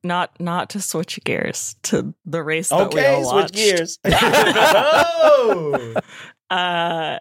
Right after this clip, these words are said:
Speaker 1: but <laughs> since this was your first Formula One race that you watched, what were your overall thoughts? Who were you rooting for?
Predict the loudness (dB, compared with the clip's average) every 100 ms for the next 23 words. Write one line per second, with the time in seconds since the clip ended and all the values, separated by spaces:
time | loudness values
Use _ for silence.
0 | _ _ -4 0 0 0 -4 -10 _ _
1 | _ -20 _ _ -10 -6 -2 -4 -4 -4
2 | -4 -4 -4 -4 -6 -6 -6 -4 -4 -4
3 | -6 -8 -6 -6 -6 -8 -6 -4 -4 -4
4 | -6 -6 -8 -10 -12 -20 _ -6 -4 -2
5 | -2 -4 -4 -4 -4 -6 -6 -6 -6 -8
6 | -10 -10 -6 -4 -4 -6 -4 -4 -4 -6
7 | -6 -4 -4 -6 -8